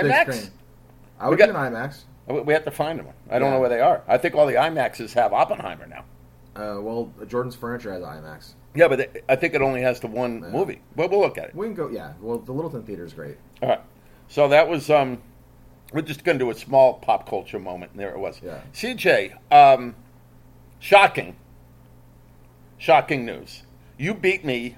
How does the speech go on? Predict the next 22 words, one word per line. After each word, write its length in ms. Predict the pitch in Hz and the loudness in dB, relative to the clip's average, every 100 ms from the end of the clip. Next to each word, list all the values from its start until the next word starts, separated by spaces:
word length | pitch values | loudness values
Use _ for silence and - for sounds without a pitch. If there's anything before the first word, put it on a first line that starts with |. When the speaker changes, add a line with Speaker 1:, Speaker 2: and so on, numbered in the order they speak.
| - | -10
Speaker 2:
yesterday 640 | 117 131 - 117 101 95 - - | 0 0 0 -4 -4 -6 -10 -10
in 120 | 123 | -2
guest 280 | 127 120 - | 0 0 -2
day. 200 | - - - - | -14 -14 -20 -16
Speaker 1:
Handily. 460 | 120 117 98 78 76 | -10 -8 -8 -10 -4
Speaker 2:
And 220 | 143 139 | -2 0
you, 180 | 160 - - - | -4 -6 -14 -16
<laughs> 180 | - | 2
it 100 | 427 | 6
was 220 | 226 151 - - - | 6 2 -12 -20 -14
more 460 | 127 143 294 339 | -6 2 6 6
than 160 | 180 127 | 4 0
handily. 460 | 139 107 - 85 - - - | -4 -6 -8 -14 -16 -20 -6
And 120 | 147 185 | -4 -2
Speaker 1:
Yeah. 60 | |
Speaker 2:
you 120 | 294 339 | 0 4
had 360 | 262 214 151 | 6 6 4
three 500 | - 180 226 233 190 - 131 - - | -4 -2 -2 -4 -12 -18 -20 -12 0
basically 540 | 196 240 - 143 143 | 2 0 -6 -8 -8
non-golfers 880 | 131 127 147 220 160 202 233 - - | -6 -4 -2 -2 4 8 8 4 -12
with 180 | - | -16
you. 80 | - | -18